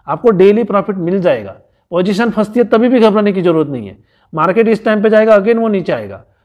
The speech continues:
नीचे जाने के बाद again ऊपर जाएगा, लेकिन जो रेंज ब्रेकआउट करेगा तभी बड़ा रैली मिलेगा आपको। और जब भी रेंज ब्रेकआउट करेगा तो जिस साइड पे बैठे हो तो बैठे रहिए, अपोजिट साइड में बैठे हो मार्केट के तो बिल्कुल पोजीशन एग्जिट कर लेना है,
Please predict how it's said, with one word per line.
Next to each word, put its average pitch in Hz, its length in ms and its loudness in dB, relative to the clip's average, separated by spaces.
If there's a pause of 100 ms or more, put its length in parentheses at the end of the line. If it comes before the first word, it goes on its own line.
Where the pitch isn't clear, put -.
(120)
नीचे 190 280 0
जाने 214 220 2
के 220 60 2
बाद 214 140 2
again 226 240 2
ऊपर 185 240 2
जाएगा, 104 320 -6 (340)
लेकिन 190 400 0
जो 240 160 6
रेंज 214 380 0
ब्रेकआउट 208 500 0
करेगा 202 300 0
तभी 208 260 0
बड़ा 233 240 4
रैली 190 240 2
मिलेगा 139 320 -4
आपको। - 280 -14 (200)
और 139 120 -6
जब 151 200 0
भी 254 200 4
रेंज 226 240 0
ब्रेकआउट 196 400 0
करेगा 202 300 0
तो 202 140 -2
जिस 196 260 -2
साइड 170 260 0
पे - 80 2
बैठे 180 280 0
हो 175 360 -2
तो 247 80 -6
बैठे 202 220 4
रहिए, 147 300 -2 (320)
अपोजिट 233 480 0
साइड 202 280 2
में 202 160 0
बैठे 175 240 2
हो 202 100 0
मार्केट 175 380 -2
के 175 140 -4
तो 175 120 -2
बिल्कुल 170 320 -2
पोजीशन 180 380 -2
एग्जिट 165 240 -2
कर 226 140 0
लेना 165 240 0
है, 98 120 -16